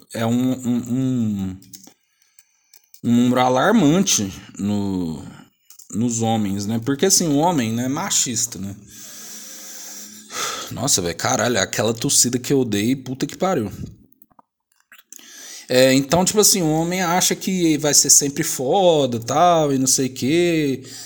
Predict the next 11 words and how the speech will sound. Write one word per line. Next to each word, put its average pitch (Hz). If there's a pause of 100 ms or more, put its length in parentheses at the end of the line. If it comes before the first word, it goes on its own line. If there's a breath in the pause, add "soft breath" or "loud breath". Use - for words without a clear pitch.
(300 loud breath)
é, 117
e 123
que 123
é 120
muito 120
foda, 165
tal, 165
e 147
que 147
não 139
precisa 131